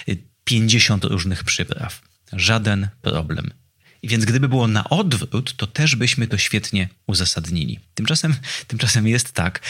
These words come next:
że im biedniejszy kraj, tym, y, więcej przypraw. Najbogatsze kraje, Japonia, kraje skandynawskie, stosują najmniej przypraw, y, a na szczycie są kraje takie jak Etiopia, takie jak niektóre, y, regiony Indii, biedne. Kraje takie jak Kenia, Maroko,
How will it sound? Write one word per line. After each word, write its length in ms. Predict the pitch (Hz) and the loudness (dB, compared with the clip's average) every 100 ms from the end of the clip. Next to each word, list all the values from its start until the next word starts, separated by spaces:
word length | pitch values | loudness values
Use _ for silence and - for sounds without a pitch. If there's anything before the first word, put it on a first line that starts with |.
| - - 101 | -6 -4 -2
że 120 | 104 | 0
im 180 | 120 107 | 2 2
biedniejszy 500 | 101 101 104 104 98 | 2 2 2 2 0
kraj, 240 | 90 - | -2 -2
tym, 260 | - 95 92 _ - | -2 -2 -2 _ -6
y, 200 | 87 87 | -2 -2
więcej 560 | 90 95 87 - 85 82 - | 0 0 0 0 -4 -4 -4
przypraw. 500 | - 85 - 92 - - - - | -4 -4 -6 -8 -8 -10 -8 -4
Najbogatsze 580 | 107 101 113 190 196 110 | 0 2 2 2 0 0
kraje, 380 | - 82 82 - - - | 0 -2 -2 -6 -10 -6
Japonia, 600 | 98 - 127 107 95 - | -4 0 2 2 0 -2
kraje 280 | - 98 98 | -2 -2 0
skandynawskie, 760 | - 123 123 131 131 - 104 | 0 0 2 2 0 0 -2
stosują 360 | - 110 113 104 | 0 0 0 2
najmniej 640 | 104 117 113 101 95 90 - _ - | 2 2 2 2 2 0 -4 _ -4
przypraw, 520 | - 85 - 95 - - - - - - 92 | -2 -2 -2 -4 -4 -10 -8 -6 -6 -6 0
y, 240 | 92 90 | 2 2
a 100 | 104 | 2
na 100 | 95 | 2
szczycie 340 | - 101 - | 0 0 -2
są 160 | 92 92 | 0 0
kraje 220 | - - | -2 -4
takie 200 | 95 - | -4 0
jak 120 | 113 | 2
Etiopia, 580 | 143 165 160 - 87 82 - - | 2 4 2 2 0 -2 -10 -10
takie 220 | 92 - | -6 -4
jak 160 | 87 - | -4 -2
niektóre, 440 | 92 - 98 95 92 - | -4 -4 -2 -2 -4 -6
y, 480 | 90 90 90 90 92 | -2 0 0 0 0
regiony 420 | 98 92 104 110 | 0 0 0 2
Indii, 560 | - 160 127 - 95 - | 4 4 4 0 -4 -2
biedne. 420 | - 147 104 - - - - | 0 2 0 -4 -8 -18 -12
Kraje 260 | - 90 92 | -6 -2 -2
takie 180 | 95 110 | -2 -4
jak 140 | - | -2
Kenia, 360 | - 135 98 87 | 0 2 2 0
Maroko, 440 | 85 95 90 87 | 0 -2 -2 -6